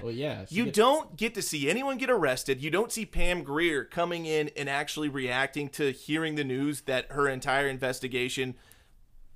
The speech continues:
Speaker 2: she was wrong, and it was del-, it was this person who lied to her and fed her all this bullshit, and you don't get the satisfaction of seeing Rose McGowan be arrested. That being said,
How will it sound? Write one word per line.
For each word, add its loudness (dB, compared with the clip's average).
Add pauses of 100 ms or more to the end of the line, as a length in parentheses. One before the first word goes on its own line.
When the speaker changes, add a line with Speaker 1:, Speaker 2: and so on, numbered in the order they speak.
(120)
Speaker 2:
she 0
was 4
wrong, 6
and -2
it -4
was -6
del-, -2
it -2
was 0
this -4
person 4
who -2
lied 0
to 0
her 6
and -2
fed 0
her 0
all 0
this -14
bullshit, 4 (600)
and 0
you 0
don't 4
get -2
the -2
satisfaction 2
of -6
seeing 0
Rose 4
McGowan 0
be -6
arrested. 2 (280)
That 4
being -2
said, 2